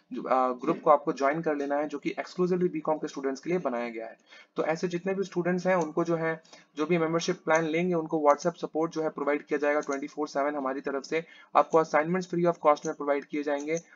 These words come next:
और साथ ही साथ आपको notes बहुत ही सस्ते दामों पे मिलेंगे, आपको फ़ोर्टी परसेंट डिस्काउंट पे जो है आपको notes भी मिल जाएंगे, ठीक है ना? So these are the benefits you will get। और दूसरी बात, जब भी आप study करें तो playlist में आए, हमारे channel पे आने के बाद playlist के ऊपर click करें,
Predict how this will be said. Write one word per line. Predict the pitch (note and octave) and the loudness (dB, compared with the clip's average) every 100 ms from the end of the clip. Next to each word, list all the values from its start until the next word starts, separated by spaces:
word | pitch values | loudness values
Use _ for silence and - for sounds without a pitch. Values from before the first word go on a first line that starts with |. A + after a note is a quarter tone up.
| - | -4
और | - | -2
साथ | - D#3 G3 | 4 4 4
ही | |
साथ | F#3+ F3+ F3+ | 2 0 2
आपको | D3+ - | 0 0
notes | D#3+ D#3 F3+ F3 | -2 0 -2 0
बहुत | D#3 D#3+ | 0 0
ही | |
सस्ते | F3 D3+ - F3+ | -2 -4 -2 0
दामों | D#3 D3+ | 2 0
पे | D3+ | -4
मिलेंगे, | C#3+ C#3+ D#3 | -6 -4 -2
आपको | D#3 D#3+ | -2 0
फ़ोर्टी | D3+ D#3 F3 | 0 0 0
परसेंट | E3 D#3+ C#3+ | 0 -2 -6
डिस्काउंट | - C#3+ C#3+ | -2 0 0
पे | C#3+ | -4
जो | C#3 C#3+ | -4 0
है | |
आपको | C3+ - C#3+ | -2 -2 -6
notes | C3+ C3 C#3 | -4 -4 -4
भी | |
मिल | B2+ A#2+ | -4 -4
जाएंगे, | A#2 - A#2+ - | -6 -12 -18 -12
ठीक | E3+ | -4
है | F#3+ | -4
ना? | E3 - - - | -4 -10 -20 -12
So | D#3 | -4
these | F3 | 0
are | G3 F#3+ | 2 2
the | E3+ | 2
benefits | E3+ F3+ | 0 -2
you | F3+ | 0
will | F3 D3+ | 0 2
get। | D3+ - _ _ - | 0 -2 _ _ 2
और | D3+ F3+ | 6 6
दूसरी | - D#3 E3+ F#3+ | 2 -6 -2 2
बात, | F3+ | 4
जब | F3 E3 | 4 4
भी | F3+ | 4
आप | F3 | 2
study | - D#3+ F3 | 0 2 2
करें | F3 F3+ | 2 0
तो | F3 | -2
playlist | D#3+ E3 F3 F3 | -2 -2 -2 0
में | E3+ | 0
आए, | D#3+ F3 - | 0 -2 -4
हमारे | C#3 D#3 E3 | 0 2 2
channel | D#3+ D#3+ E3+ | 0 -4 -2
पे | D#3+ | -2
आने | D#3 | -2
के | E3 | -2
बाद | D#3+ D#3+ | -2 -2
playlist | D3 D3+ D#3+ | -4 -6 -8
के | - | -6
ऊपर | D#3 D3 | -4 -4
click | - D3+ E3 | -4 -6 -4
करें, | D#3 D#3+ | -4 -4